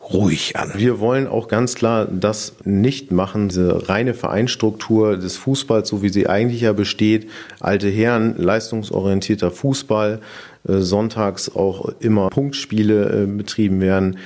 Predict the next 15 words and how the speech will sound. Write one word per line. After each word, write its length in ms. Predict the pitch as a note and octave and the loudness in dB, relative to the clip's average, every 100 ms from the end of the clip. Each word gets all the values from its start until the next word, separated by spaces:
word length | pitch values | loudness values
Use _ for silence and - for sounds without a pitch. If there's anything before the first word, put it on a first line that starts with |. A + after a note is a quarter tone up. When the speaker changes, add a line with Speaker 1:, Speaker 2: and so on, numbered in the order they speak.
| - - - | -18 -20 -18
Speaker 2:
Das 420 | - G#2 - - G2 | -4 -2 -2 -4 0
wollen 240 | G#2+ A2 | 0 2
wir 140 | G2+ | 0
halt 200 | F#2 F2+ | 0 0
nicht. 340 | F#2+ C#3 D#3 - | 2 2 -2 -6
Wir 140 | G#2 | -2
wollen, 260 | G#2 A2 G#2+ | 0 2 2
sag 160 | G#2+ | 0
ich 80 | G2+ | 0
mal, 160 | G#2+ G2+ | 0 0
dass 180 | G#2 - | 0 -2
der 100 | F#2+ | -4
Fußball 480 | A#2+ A#2 A2 G#2+ | -4 -2 0 0
sich 240 | G2+ G2 F#2 | 0 -4 -2
neu 480 | F2+ F#2+ A#2 C3 | 2 2 2 0